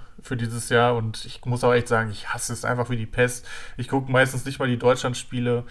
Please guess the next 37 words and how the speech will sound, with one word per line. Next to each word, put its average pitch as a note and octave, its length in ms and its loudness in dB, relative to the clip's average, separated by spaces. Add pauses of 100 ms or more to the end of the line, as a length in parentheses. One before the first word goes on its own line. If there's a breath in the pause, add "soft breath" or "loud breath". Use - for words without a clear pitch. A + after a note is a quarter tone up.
(540 loud breath)
Ähm, A2+ 520 2
Nationalmannschaft A#2+ 760 2
ist A2+ 120 -6
einfach A#2+ 260 -2
nicht B2 180 -2
so B2 140 -4
meins. A#2 520 -2
Äh, A2+ 280 -4
bei A#2+ 280 4
W C3+ 80 0
M D3 160 2
und C3+ 120 -2
E D3 120 4
M D3+ 120 10
kann C#3+ 180 4
ich D3 80 -4
mich C#3 160 -4
schon C#3+ 260 0
hypen, C3 300 4
aber A#2 180 2
auch C3 80 2
nicht C3+ 140 -8
mehr C3 120 -2
so B2 180 4
wie A2 60 2
früher. B2 460 0 (480 loud breath)
Mein A#2+ 200 2
Ding B2+ 140 0
ist A#2+ 140 -2
einfach A#2 220 -2
echt - 180 -8
die B2 40 -8
Bundesliga. A#2 760 -2 (680 loud breath)
Und C3+ 160 0
in C#3+ 80 2
der C#3+ 100 6
Bundesliga, E3+ 920 2